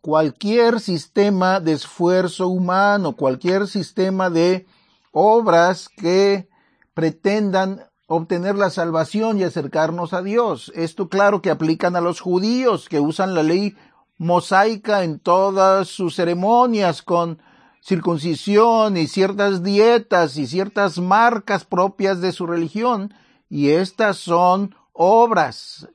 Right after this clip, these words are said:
Claro, aplica a los judíos cuando quieren crecer su, su moralidad y poner, eh, un currículum de moralidades que ellos cumplen. Esas son muchas obras.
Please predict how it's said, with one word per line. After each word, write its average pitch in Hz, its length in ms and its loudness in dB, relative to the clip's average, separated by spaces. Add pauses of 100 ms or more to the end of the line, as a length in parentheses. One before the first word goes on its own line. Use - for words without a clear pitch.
Claro, 175 320 2
aplica 175 320 -2
a - 20 4
los 185 180 -2
judíos 202 840 0 (320)
cuando 156 680 2
quieren 190 600 0 (340)
crecer 202 760 0
su, 185 400 -6
su 180 260 -6
moralidad 185 1120 2 (240)
y 160 140 -6
poner, 190 720 0 (120)
eh, 160 260 0 (200)
un 185 480 -4
currículum 196 760 0
de 175 180 2
moralidades 175 1040 0
que 156 140 -2
ellos 165 240 -4
cumplen. 185 420 -4
Esas 147 320 -8
son 185 360 -4
muchas 208 500 -4
obras. 208 580 0